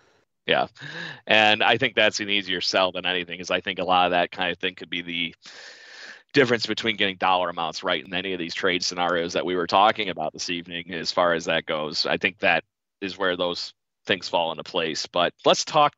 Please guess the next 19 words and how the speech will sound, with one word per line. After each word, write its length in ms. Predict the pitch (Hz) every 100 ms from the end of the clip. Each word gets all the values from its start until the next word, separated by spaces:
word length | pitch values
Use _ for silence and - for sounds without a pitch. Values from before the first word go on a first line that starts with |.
| -
the 60 |
prize, 720 | - - 107 101 92 - - -
according 400 | 87 - 98 90 87
to 300 | 87 85 -
Ian 220 | 90 87 85
Hunter 260 | 87 87
in 80 | 85
this 180 | 82 -
article, 480 | 90 82 - 80 82
'cause 320 | - 92 - - 107
this 220 | 165 -
one, 340 | 185 175 - _ _ - - - - _
s-, 300 | - - 170 -
it 120 | 196
spurs 340 | - - 208 202
a 60 |
very 320 | 202 139 135 143
similar 420 | - 139 139 165
argument 580 | 175 226 175 101 80